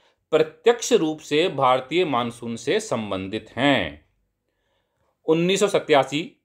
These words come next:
तथा दो हज़ार दो में भी अल नीनो के कारण भारत में अल्प वर्षा रिकॉर्ड की गई।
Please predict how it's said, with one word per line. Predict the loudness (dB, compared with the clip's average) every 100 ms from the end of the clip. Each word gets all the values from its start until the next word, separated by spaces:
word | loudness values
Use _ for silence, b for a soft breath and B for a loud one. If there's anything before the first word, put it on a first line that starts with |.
| -6
तथा | 2 2
दो | 2 2 2
हज़ार | 4 2 2
दो | 0 -2 0
में | 0 -2
भी | -4 -8 -14 _
अल | 0 0
नीनो | 0 -4 -6
के | -8
कारण | -4 -4 -4 -8
भारत | -4 -2 -2 -4
में | -4 -4 2
अल्प | 0 2
वर्षा | 0 -2 -2 -2
रिकॉर्ड | -2 -6 -4 -2 -2
की | -8 -14 -10
गई। | -6 -6